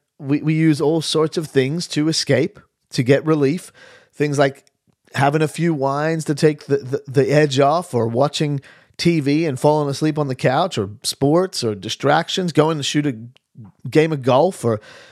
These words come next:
a-, and these aren't all bad things, although the wine thing, you probably wanna keep an eye out. But they're, all of them, you, you could say at times, are just an attempt at escaping. Uh, and what Jesus is offering us isn't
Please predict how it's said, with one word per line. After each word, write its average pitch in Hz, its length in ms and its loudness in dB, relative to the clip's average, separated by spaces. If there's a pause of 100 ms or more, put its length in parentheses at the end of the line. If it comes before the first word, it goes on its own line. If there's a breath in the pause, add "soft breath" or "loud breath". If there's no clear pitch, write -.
(160 loud breath)
a-, 160 160 -2
and 175 200 -2
these 269 320 0
aren't 180 180 0
all 131 140 2
bad 135 280 0
things, 98 220 -6
although 123 200 2
the 101 120 -4
wine 117 320 -4
thing, 92 160 -6
you 92 80 -6
probably 95 220 -4
wanna 95 220 -8 (200 soft breath)
keep 147 220 0
an 113 100 -2
eye 147 300 -2
out. 95 220 -8
But 139 120 0
they're, 196 160 0 (440)
all 277 220 4
of 160 120 -2
them, 131 160 -4
you, 156 240 -2
you 180 200 0
could 269 280 -4
say 208 240 0
at 131 140 -2
times, 151 360 -2
are 156 80 2
just 196 200 -6
an 175 100 -2
attempt 151 600 -6 (420)
at 117 160 0
escaping. 151 720 -2 (580 soft breath)
Uh, 135 140 -4 (140)
and 170 160 2
what 170 120 0
Jesus 247 360 -2
is 156 180 -4
offering 147 500 -4
us 85 420 -10 (200)
isn't 156 460 -2